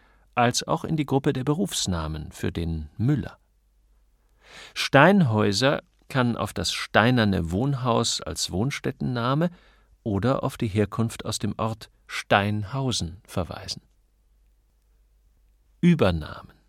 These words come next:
Der Übername wird meistens synonym für den Ausdruck Beiname verwendet. Über meint in diesem Sinne, dass der Name eine Bedeutung hat, die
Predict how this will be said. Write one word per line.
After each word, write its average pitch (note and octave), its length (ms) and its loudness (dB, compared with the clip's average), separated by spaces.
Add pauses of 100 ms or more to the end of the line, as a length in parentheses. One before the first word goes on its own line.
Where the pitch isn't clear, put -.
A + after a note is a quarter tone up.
(840)
Der E2+ 340 2
Übername A2 840 2
wird G#2+ 160 -4
meistens F#2 540 0
synonym F#2+ 480 2
für - 160 -4
den E2 160 -4 (100)
Ausdruck - 560 -6
Beiname E2+ 640 0
verwendet. - 640 -14 (960)
Über A#2+ 560 0
meint G2+ 340 2
in F#2+ 160 -2
diesem A2+ 280 0
Sinne, B2 260 4 (460)
dass A#2 160 -2
der B2 100 0
Name C3+ 300 6
eine A#2 180 4
Bedeutung A2+ 600 2
hat, - 400 -4
die G#2 240 -2